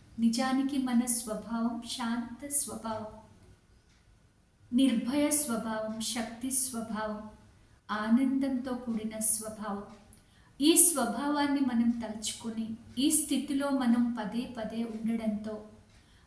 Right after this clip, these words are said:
పరిస్థితిని ఈజీగా దాటేయగలుగుతాము,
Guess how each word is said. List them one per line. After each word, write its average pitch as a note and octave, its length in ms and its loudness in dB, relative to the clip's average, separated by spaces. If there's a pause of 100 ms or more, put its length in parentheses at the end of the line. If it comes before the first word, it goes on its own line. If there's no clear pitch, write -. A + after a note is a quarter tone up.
(160)
పరిస్థితిని C#4+ 720 2
ఈజీగా A#3+ 720 2 (320)
దాటేయగలుగుతాము, G#3+ 1200 -2